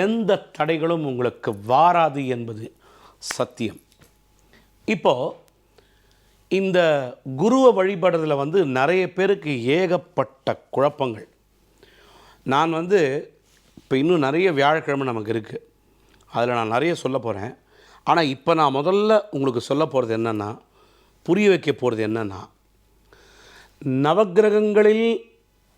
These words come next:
ஒருவராக திகழும் குரு பகவானும் ஈஸ்வரன் அம்சமான தக்ஷணாமூர்த்தியான குரு பகவானும் ஒன்றா அப்படின்னு நிறைய பேருக்கு குழப்பங்கள்.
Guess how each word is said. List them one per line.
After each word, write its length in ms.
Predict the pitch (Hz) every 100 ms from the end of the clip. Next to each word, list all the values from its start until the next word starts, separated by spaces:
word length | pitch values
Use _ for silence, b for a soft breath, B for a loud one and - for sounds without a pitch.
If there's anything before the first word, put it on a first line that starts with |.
| _
ஒருவராக 680 | 156 175 185 180 180 175 180
திகழும் 480 | 170 151 147 139 127 113
குரு 200 | 143 165
பகவானும் 680 | 156 139 127 120 117 185 240 _ _ _ _ _ _ _ _ _ _ _ _ _ _ b b b b b b b _ _ _ _ _ -
ஈஸ்வரன் 640 | 196 247 - 220 214 208 202
அம்சமான 640 | 151 180 175 190 170 165 185
தக்ஷணாமூர்த்தியான 1120 | 151 147 - 196 190 185 170 156 - 160 151 143 117
குரு 200 | 135 151
பகவானும் 480 | 147 127 123 131 160 107
ஒன்றா 500 | 127 135 113 117 120 107 - _ _ b b b b b _
அப்படின்னு 520 | 113 - 127 117 117 190 - _ 110
நிறைய 280 | 110 123 156 143
பேருக்கு 360 | 131 117 - -
குழப்பங்கள். 560 | 127 117 - 104 -